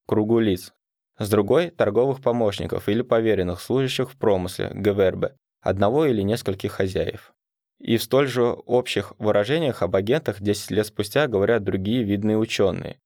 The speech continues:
При таких условиях неудивительно, что Нюрнбергская комиссия, работавшая с тысяча восемьсот пятьдесят седьмого по тысяча восемьсот шестьдесят первый год над составлением проекта германского торгового уложения, не справилась с задачей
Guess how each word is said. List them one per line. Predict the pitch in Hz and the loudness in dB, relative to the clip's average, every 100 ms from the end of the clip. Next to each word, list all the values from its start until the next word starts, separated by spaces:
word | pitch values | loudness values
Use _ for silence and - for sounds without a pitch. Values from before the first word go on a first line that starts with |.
| _ _ - | _ _ -4
При | 110 | 0
таких | 117 - 135 | 0 0 -2
условиях | 135 143 175 156 - | -2 0 2 2 0
неудивительно, | 117 127 139 131 101 92 | -2 0 -2 -2 -2 -2
что | - | 0
Нюрнбергская | 104 113 113 98 95 - 95 | 0 2 0 0 -2 -2 -2
комиссия, | 92 95 110 151 - 110 95 - | 0 0 0 -2 -2 -2 -2 -2
работавшая | 95 98 101 101 95 104 98 | 0 2 0 0 -2 -2 -2
с | |
тысяча | - 120 - 101 | -2 -4 -2 -2
восемьсот | 101 104 - 110 - | -2 -4 0 -2 -2
пятьдесят | 104 101 107 104 | -4 0 0 0
седьмого | 107 104 110 104 95 _ | 0 0 2 2 -2 _
по | 113 107 | 0 0
тысяча | 95 - 113 - 104 | 0 -4 -4 -2 -2
восемьсот | 98 110 - 104 | -2 -4 -4 -4
шестьдесят | - 101 98 113 104 | -4 -6 -2 0 0
первый | - 107 98 95 | 2 2 2 2
год | 110 160 _ _ _ | 0 0 _ _ _
над | - 104 | -2 -2
составлением | 101 104 104 104 135 123 | -2 -2 0 2 0 0
проекта | - 104 104 98 | 0 0 0 -4
германского | 101 101 104 98 101 95 | -2 0 0 0 -2 0
торгового | 95 98 98 98 95 | 0 0 2 2 2
уложения, | 98 117 151 120 | 2 0 -2 -2
не | 95 127 | -2 -2
справилась | - 120 110 98 95 | 0 2 2 2 0
с | 98 | -2
задачей | 98 101 135 - | 0 0 0 0